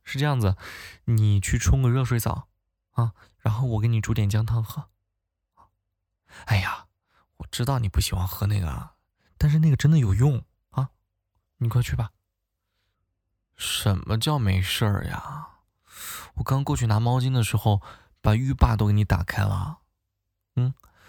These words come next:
随便冲一下吧，不干洗太久啊。刚感冒，我怕你弄的时间太长，又氧气不足，嗯，再万一在里面晕倒怎么办？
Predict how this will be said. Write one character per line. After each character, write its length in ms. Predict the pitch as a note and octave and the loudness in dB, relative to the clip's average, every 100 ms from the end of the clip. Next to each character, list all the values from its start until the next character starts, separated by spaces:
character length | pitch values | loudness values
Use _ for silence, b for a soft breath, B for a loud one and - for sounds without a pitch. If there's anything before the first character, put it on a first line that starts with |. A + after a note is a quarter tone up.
| B B | B B
随 160 | - A#2+ | -4 0
便 160 | C3+ C#3+ | 0 0
冲 320 | - C#3 C#3+ | 0 0 2
一 80 | G#2 | 2
下 100 | F#2+ | 0
吧， 420 | F2 - D#3+ _ _ _ _ | -2 -8 -12 _ _ _ _
不 80 | A#2 | 0
干 160 | A2+ A2 | 2 2
洗 80 | |
太 160 | G#2 G#2 | 2 0
久 160 | F#2+ F2+ | 0 -4
啊。 340 | F#2+ F#2+ G2+ _ b b b b b b b | -4 -4 -6 _ b b b b b b b
刚 200 | - G#2 | 0 2
感 180 | G#2 F#2+ | 2 0
冒， 520 | A1 G#1+ G#1 G1+ - - _ _ _ - - _ _ _ _ | 2 0 0 -2 -10 -18 _ _ _ -14 -14 _ _ _ _
我 140 | - | -6
怕 160 | - G#2 | -2 0
你 200 | G2+ G2 | 2 2
弄 260 | G2 G#2+ G#2 | 2 0 0
的 80 | |
时 140 | F#2+ G2+ | 0 2
间 140 | G2+ | 2
太 120 | G#2 | 2
长， 400 | G2+ - F#2 F#2 - B B B B | 0 -2 -2 -2 -4 B B B B
又 220 | A2 G#2 | -6 -2
氧 220 | G#2 G2+ G2+ | -2 -2 -2
气 160 | - | -4
不 120 | G#2+ | -6
足， 460 | G#2+ - E2+ - - B B B B | -6 -8 -8 -8 -10 B B B B
嗯， 160 | - - | -12 -8
再 140 | - G#2 | -2 2
万 180 | G#2 | 4
一 100 | A2 | 4
在 100 | G#2+ | 4
里 120 | G#2+ G2+ | 2 2
面 180 | G2+ | 2
晕 180 | G#2 A2 | 2 2
倒 200 | G#2+ F#2+ | 2 0
怎 100 | F2 | -2
么 100 | C#2+ | -4
办？ 420 | C2+ C#2 - - | -6 -6 -8 -12